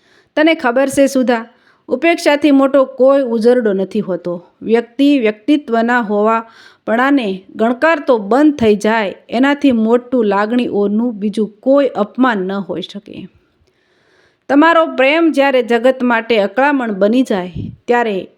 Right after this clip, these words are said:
અરીસામાં પોતાનું પ્રતિબિંબ જોતા પણ ડર લાગે છે. એકલા પડી જવું એ સંબંધોએ આપેલી સૌથી મોટી સજા છે. મા બાપને કેટલીક સજા કારણ વગર મળ-,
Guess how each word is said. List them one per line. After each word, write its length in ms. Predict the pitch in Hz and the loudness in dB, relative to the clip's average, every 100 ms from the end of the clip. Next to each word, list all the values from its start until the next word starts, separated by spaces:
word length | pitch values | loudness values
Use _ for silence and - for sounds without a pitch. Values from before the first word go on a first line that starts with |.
| - | -4
અરીસામાં 580 | 247 320 294 262 247 233 | 2 2 2 0 0 -2
પોતાનું 540 | 214 220 233 220 226 | -2 -2 0 -2 -2
પ્રતિબિંબ 680 | 214 202 202 220 208 208 214 _ _ _ _ - | -2 -4 -2 -6 -4 -6 -6 _ _ _ _ -2
જોતા 340 | 220 247 254 | 0 0 -2
પણ 320 | 220 226 269 214 | -2 0 0 2
ડર 220 | 226 226 | 2 0
લાગે 340 | 185 180 180 | -4 -8 -10
છે. 260 | 185 196 190 - - - - - | -12 -12 -14 -14 -10 -10 -10 -4
એકલા 400 | 226 254 339 339 | -2 0 0 0
પડી 300 | 302 269 254 | 0 0 0
જવું 420 | 233 233 262 254 | 0 2 2 2
એ 120 | 226 | 0
સંબંધોએ 640 | 220 214 214 233 214 220 226 | 0 -2 0 0 2 2 2
આપેલી 460 | - 196 208 202 196 | -2 -4 -4 -4 -4
સૌથી 500 | - 294 294 302 226 | 0 0 0 0 0
મોટી 380 | 202 202 202 | 0 -4 -6
સજા 380 | 175 185 180 175 | -8 -8 -6 -8
છે. 300 | - 196 196 - - - - - _ _ _ _ _ _ _ _ _ _ _ _ _ _ _ _ _ _ _ _ _ _ 220 | -8 -14 -16 -20 -20 -20 -20 -20 _ _ _ _ _ _ _ _ _ _ _ _ _ _ _ _ _ _ _ _ _ _ -6
મા 120 | 240 | -2
બાપને 480 | 302 349 349 320 330 | 2 0 2 2 2
કેટલીક 640 | 285 262 - 302 339 - - _ _ _ _ | 0 0 2 2 2 0 -14 _ _ _ _
સજા 300 | 277 262 294 | -2 0 0
કારણ 460 | 285 240 262 302 262 | 0 0 0 0 -2
વગર 300 | 240 254 254 | 0 0 0
મળ-, 460 | 202 214 262 262 | 0 2 0 -2